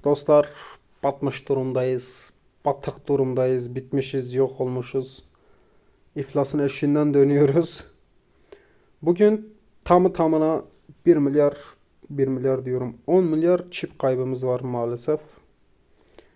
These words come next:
Bunu bir türlü toparlayamadık. Valla batlı balık yan gidiyor.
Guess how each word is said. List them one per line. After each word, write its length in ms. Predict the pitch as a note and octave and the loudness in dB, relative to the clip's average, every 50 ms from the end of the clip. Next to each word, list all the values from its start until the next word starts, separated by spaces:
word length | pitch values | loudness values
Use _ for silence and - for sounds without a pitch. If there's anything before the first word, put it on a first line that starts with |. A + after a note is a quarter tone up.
| _ _ _ _ _ _ - | _ _ _ _ _ _ -4
Bunu 400 | C3+ C3+ C3+ C#3 C#3 C#3 - - | -2 0 0 0 0 -2 -4 -6
bir 120 | - C#3+ C#3 | -10 -12 -12
türlü 300 | - - C#3 C#3+ C#3 C#3+ | -8 -6 -4 -4 -4 -2
toparlayamadık. 880 | - D3 C#3 C#3 - C3+ C3+ C#3 C#3+ C#3+ C#3+ C#3 C3+ C3 C#3+ C#3+ C#3 - - - - - _ _ _ _ _ _ _ _ _ _ _ _ _ _ _ _ _ _ _ _ _ _ _ _ _ _ _ _ _ _ _ - | -2 -4 -2 0 0 0 2 2 2 2 2 2 0 0 -2 -2 -6 -6 -18 -20 -20 -20 _ _ _ _ _ _ _ _ _ _ _ _ _ _ _ _ _ _ _ _ _ _ _ _ _ _ _ _ _ _ _ -6
Valla 320 | C3+ C3 C3+ C3 B2+ B2 | -2 0 0 0 -2 -2
batlı 360 | C3 B2+ - - - D3 C3+ C3 | -4 -4 -4 -4 -8 -6 -4 0
balık 340 | C3+ C#3+ D3 - - - | 0 0 0 -2 -4 -4
yan 200 | D3 D3 D3+ D3 | -2 0 0 0
gidiyor. 480 | C3+ C#3 C3 C3+ D3+ E3 D#3+ - - - | -2 -2 -4 -4 -4 -4 -4 -8 -12 -20